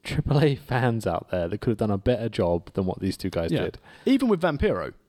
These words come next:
Speaker 2: I know he
Speaker 1: Yeah.
Speaker 2: was there a lot and wanted to get himself over, but if you'd had Vampiro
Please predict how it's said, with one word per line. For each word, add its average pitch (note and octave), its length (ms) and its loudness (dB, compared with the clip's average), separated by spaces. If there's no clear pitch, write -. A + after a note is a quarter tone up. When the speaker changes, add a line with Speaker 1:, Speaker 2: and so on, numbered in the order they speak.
Speaker 2:
I F3 60 4
know G3+ 120 4
he F#3+ 80 6
Speaker 1:
Yeah. F#3+ 60 6
Speaker 2:
was D#3+ 120 2
there D3+ 200 6
a C#3 60 6
lot C3+ 160 4
and B2 100 -4
wanted B2+ 180 2
to A#2 40 -2
get B2+ 100 0
himself A#2 320 -2
over, A#2+ 160 2
but - 120 -4
if F3+ 80 0
you'd B3 140 2
had F3+ 200 2
Vampiro D#3+ 680 2